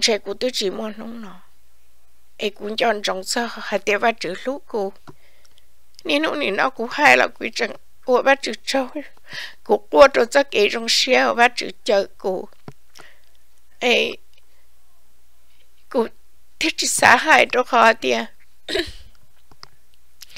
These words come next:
Dân tình nó, do ý sao à? Ủa, bỏ sủa ta một ly. Ê, do ý sao à, nhớ trở sổ dù lúc lưới.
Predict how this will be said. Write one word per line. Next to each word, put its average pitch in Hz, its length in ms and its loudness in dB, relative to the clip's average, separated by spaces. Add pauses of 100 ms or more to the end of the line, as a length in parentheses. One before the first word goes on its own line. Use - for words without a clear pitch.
(600)
Dân 269 240 10
tình 240 200 6
nó, 254 240 0
do 254 220 -2
ý 285 220 4
sao 285 320 8
à? 214 120 -2 (1500)
Ủa, 254 140 4
bỏ 233 220 4
sủa - 360 2 (160)
ta 320 160 2
một 269 160 -4
ly. 226 280 -6 (2000)
Ê, 233 360 0 (1600)
do - 140 4
ý 269 220 6
sao 277 280 6
à, 220 60 0
nhớ 240 220 2 (100)
trở 220 160 2
sổ - 140 0
dù 233 200 -2
lúc 254 200 -4
lưới. 247 420 0